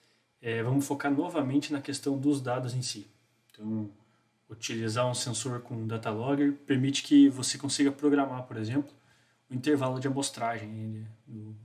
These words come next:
dos teus, do teu nível do poço, seja de tantos em tantos segundos, horas ou dias.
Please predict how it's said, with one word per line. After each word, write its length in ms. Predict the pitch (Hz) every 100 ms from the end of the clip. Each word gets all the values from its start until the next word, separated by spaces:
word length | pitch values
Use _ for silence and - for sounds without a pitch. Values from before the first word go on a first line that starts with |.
| -
dos 180 | 110 -
teus, 400 | 117 113 113 110
do 140 | 117
teu 140 | 127
nível 240 | 113 113 117
do 100 | 120
poço, 480 | - 101 104 - - _ - _ -
seja 300 | - 127 113
de 120 | 110
tantos 240 | 131 113
em 60 | 110
tantos 260 | 120 107
segundos, 880 | - 110 - 135 143 131 110 107 101
horas 420 | 117 123 117 110
ou 120 | 120 107
dias. 420 | 101 95 -